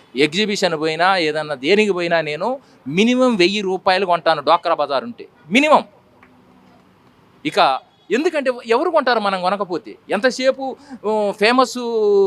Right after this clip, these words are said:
బికనీర్ వాలా లాంటి పెద్ద పెద్ద దాంట్లో పోయి వెయ్యి, పన్నెండు వందలు కిలో పెడితే వీళ్ళు ఆరు వందలు, ఐదు వందలకి ఇస్తున్నారు. ఇతని దాంట్లో లేనిదేంది,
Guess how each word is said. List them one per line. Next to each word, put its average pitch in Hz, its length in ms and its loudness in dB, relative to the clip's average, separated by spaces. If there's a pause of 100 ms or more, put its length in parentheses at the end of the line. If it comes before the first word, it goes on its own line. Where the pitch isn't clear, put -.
బికనీర్ 220 360 0
వాలా 208 300 2
లాంటి 196 260 -2
పెద్ద 185 220 -8
పెద్ద 214 140 -4
దాంట్లో 196 320 -4
పోయి 202 200 -4
వెయ్యి, 202 280 -4
పన్నెండు 196 320 0
వందలు 214 200 0
కిలో 196 260 2
పెడితే 147 380 -2
వీళ్ళు 233 200 2
ఆరు 214 160 6
వందలు, 262 360 -2
ఐదు 233 160 -2
వందలకి 254 280 -6
ఇస్తున్నారు. 170 460 -6 (1000)
ఇతని 233 260 0
దాంట్లో 254 260 2
లేనిదేంది, 220 760 2